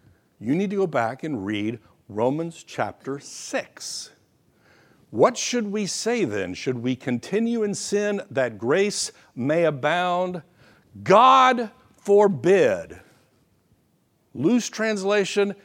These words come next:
heck no. Jesus is telling us that temptation to sin is a serious matter,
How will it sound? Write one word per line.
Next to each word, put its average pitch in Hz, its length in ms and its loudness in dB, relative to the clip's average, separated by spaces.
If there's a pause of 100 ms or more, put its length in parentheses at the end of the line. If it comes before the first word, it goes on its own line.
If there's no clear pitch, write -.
(160)
heck - 340 -4
no. 147 540 2 (1600)
Jesus 285 800 4
is 247 200 2
telling 240 480 4
us 123 540 2 (960)
that 220 220 6
temptation 214 1200 4 (720)
to 208 160 4
sin 165 920 4 (200)
is 202 200 4
a 202 120 4
serious 285 800 2
matter, 185 560 4